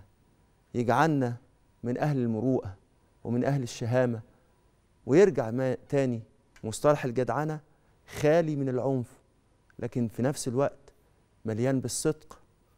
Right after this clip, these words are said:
ومليان بالخير ومليان كمان بالمحبة ومليان بالمبادرة بمساعدة الناس ودعمهم.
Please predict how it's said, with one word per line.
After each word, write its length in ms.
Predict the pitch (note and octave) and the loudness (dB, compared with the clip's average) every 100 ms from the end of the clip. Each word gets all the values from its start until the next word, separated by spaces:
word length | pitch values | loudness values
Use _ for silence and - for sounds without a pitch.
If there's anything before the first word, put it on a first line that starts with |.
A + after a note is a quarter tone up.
| _ | _
ومليان 400 | G#2+ A2+ A#2+ C3 | -2 2 4 2
بالخير 640 | A#2 G2 A#2 C#3+ C#3 - - _ _ _ _ | 0 -4 -2 0 0 -4 -18 _ _ _ _
ومليان 500 | A2+ A#2 A2+ C3 D#3 | -4 -2 2 2 0
كمان 500 | C3 C3 C#3+ C3+ G#2+ G2+ - _ _ _ - | 0 0 0 0 -4 -8 -20 _ _ _ -4
بالمحبة 680 | A#2+ B2 - C#3+ A2+ B2 - _ _ _ | 0 0 0 -2 -2 -6 -6 _ _ _
ومليان 480 | A#2 B2 A#2 C#3 C#3+ | 0 2 4 4 2
بالمبادرة 880 | A#2+ A#2+ A#2 A2 A2+ A#2 B2+ B2+ B2 - _ _ _ _ _ _ - | 0 -2 -2 -2 0 2 2 2 -2 -12 _ _ _ _ _ _ -10
بمساعدة 540 | A2+ A2+ G2+ B2 A2+ A2 | -4 -2 0 0 0 -2
الناس 340 | A2 A2+ A#2+ G2 | 0 0 -2 -4
ودعمهم. 480 | G2 E2 G2+ F#2+ | -4 -4 -4 -8